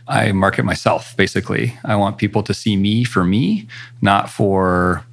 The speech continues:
say, Botox or Dysport or Jeuveau or this brand of C O two laser. I want them to come see me and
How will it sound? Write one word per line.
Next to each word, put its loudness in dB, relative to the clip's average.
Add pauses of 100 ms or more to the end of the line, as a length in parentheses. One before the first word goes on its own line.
say, -2
Botox -2
or 0
Dysport -2
or 0
Jeuveau 0
or 0 (380)
this 0
brand 2
of -2
C 0
O 2
two -2
laser. 0
I 2
want 2
them 2
to 0
come 2
see 0
me 0 (360)
and 0